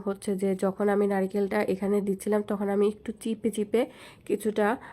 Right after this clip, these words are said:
আহ, এই নারিকেলের কি, মানে রস বলেন বা দুধ বলেন, সেটা বের করে নিয়েছিলাম,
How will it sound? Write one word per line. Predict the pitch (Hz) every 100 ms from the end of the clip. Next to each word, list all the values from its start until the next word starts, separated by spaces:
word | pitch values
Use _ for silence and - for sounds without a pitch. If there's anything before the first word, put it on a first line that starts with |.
| -
আহ, | 196 196
এই | 196 190
নারিকেলের | 196 185 185 202 190 185
কি, | - - - -
মানে | 190 185 185 180 175 - - - -
রস | 196 190 190 -
বলেন | 190 185 190
বা | 190 185
দুধ | 185 185 -
বলেন, | 190 202
সেটা | 208 196 190
বের | 190 180
করে | 185 180
নিয়েছিলাম, | 180 175 170 170 170